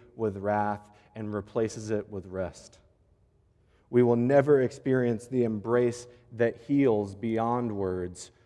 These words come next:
for hurts that are beyond words.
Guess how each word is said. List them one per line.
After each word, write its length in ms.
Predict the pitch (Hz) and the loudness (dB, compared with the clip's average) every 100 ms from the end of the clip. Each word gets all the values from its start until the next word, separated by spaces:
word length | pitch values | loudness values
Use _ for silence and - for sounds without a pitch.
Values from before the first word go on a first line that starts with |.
| _ _ _ | _ _ _
for 160 | - 104 | -4 -4
hurts 640 | - 135 123 - - - | -2 0 0 -4 -16 -14
that 200 | 104 104 | -8 -6
are 80 | 101 | -6
beyond 480 | 101 104 101 101 | -6 -8 -8 -8
words. 600 | 92 95 90 80 - - | -8 -10 -12 -16 -20 -20